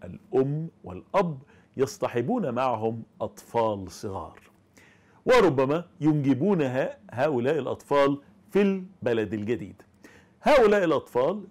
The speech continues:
على عكس الآباء لا توجد لهم رابطة قوية مع المجتمع الأساسي لهم أو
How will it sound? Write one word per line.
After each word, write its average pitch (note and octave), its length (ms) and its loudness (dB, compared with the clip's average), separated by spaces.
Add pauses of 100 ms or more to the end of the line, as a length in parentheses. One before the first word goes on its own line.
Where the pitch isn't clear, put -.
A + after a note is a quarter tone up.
(140)
على E2+ 220 -14
عكس B2 360 -6
الآباء B2 600 0 (260)
لا G3 220 4
توجد G3 360 0
لهم D3 440 -2 (200)
رابطة C#3 600 2
قوية C#3 680 2 (360)
مع C#3 480 0 (300)
المجتمع C3 960 -2 (680)
الأساسي B2 960 -4
لهم B2+ 260 -6 (520)
أو E3+ 300 6